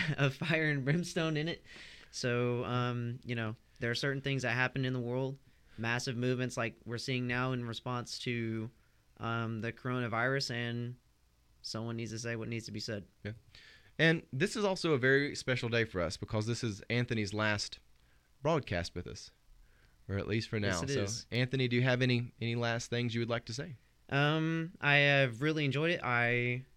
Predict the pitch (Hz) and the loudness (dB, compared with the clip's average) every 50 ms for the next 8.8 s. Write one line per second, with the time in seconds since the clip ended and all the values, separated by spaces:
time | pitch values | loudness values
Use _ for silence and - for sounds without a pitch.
0 | - - _ _ _ _ _ _ _ _ _ _ - - - _ - - _ _ | -20 -20 _ _ _ _ _ _ _ _ _ _ -20 -20 -20 _ -20 -20 _ _
1 | - 131 151 175 175 - 180 156 135 123 135 151 156 151 139 135 135 135 139 139 | -2 0 0 2 2 2 2 4 4 4 2 2 2 2 2 2 2 4 4 2
2 | 135 143 143 139 135 - - - - - _ - - - 120 117 139 147 151 156 | 2 2 2 0 0 -2 -4 -8 -8 -12 _ -20 -16 -10 -4 2 2 4 4 4
3 | 160 160 165 165 - - - - - _ _ _ _ _ _ _ - 127 127 131 | 2 0 -2 -4 -6 -8 -14 -18 -20 _ _ _ _ _ _ _ -6 -4 -2 -2
4 | 131 131 147 147 143 143 139 135 131 123 110 123 120 131 139 139 147 151 156 160 | -2 -2 -2 -2 0 0 0 -2 -2 -4 -4 -2 0 0 0 0 0 0 -2 -4
5 | - - - - _ - - 123 127 120 123 117 127 135 139 131 113 104 - - | -6 -12 -14 -18 _ -4 -2 0 0 2 2 2 4 4 4 2 2 -2 -4 -4
6 | 151 160 175 180 - - - - 139 - - - - - _ - - - 262 247 | -2 -2 -2 -4 -4 -2 -2 -2 -2 -2 -6 -18 -20 -20 _ -4 -2 -2 -2 -2
7 | 233 214 208 196 175 143 - - - 117 120 123 120 123 127 127 127 123 123 123 | -2 -2 -2 -2 -4 -6 -6 -4 -2 0 2 2 4 4 4 4 2 2 2 0
8 | 120 117 117 123 120 120 120 120 120 120 117 117 117 117 117 120 | -2 0 0 0 0 0 0 0 0 -2 -2 -2 -4 -4 -4 -6